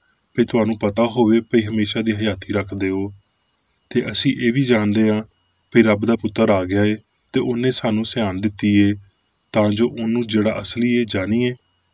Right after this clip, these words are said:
ਤੇ ਅਸੀਂ ਉਹਦੇ ਵਿੱਚ ਜਿਹੜਾ ਅਸਲੀ ਏ, ਯਾਨੀ ਉਹਦੇ ਪੁੱਤਰ ਯਿਸੂ ਮਸੀਹ ਵਿੱਚ ਹਾਂ।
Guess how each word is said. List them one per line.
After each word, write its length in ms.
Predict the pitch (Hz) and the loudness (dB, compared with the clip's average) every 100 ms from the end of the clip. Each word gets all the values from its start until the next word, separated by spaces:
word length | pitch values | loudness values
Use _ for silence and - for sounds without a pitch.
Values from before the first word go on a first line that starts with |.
| _ | _
ਤੇ 180 | 123 120 | -2 -2
ਅਸੀਂ 220 | - 123 - | -2 -2 0
ਉਹਦੇ 220 | 113 127 | 2 4
ਵਿੱਚ 260 | 123 107 - _ | 4 0 -8 _
ਜਿਹੜਾ 260 | 110 110 110 | 2 2 2
ਅਸਲੀ 300 | 104 120 123 | 0 0 2
ਏ, 180 | 113 107 - _ _ _ 120 | 4 2 -2 _ _ _ 2
ਯਾਨੀ 180 | 113 135 | 2 2
ਉਹਦੇ 260 | 123 120 | 0 2
ਪੁੱਤਰ 340 | 117 104 - 113 | 0 -4 -4 0
ਯਿਸੂ 280 | 107 - | -2 -2
ਮਸੀਹ 260 | 107 - 104 | -6 -2 0
ਵਿੱਚ 260 | 110 - 101 | 0 -2 -8
ਹਾਂ। 200 | 92 | -8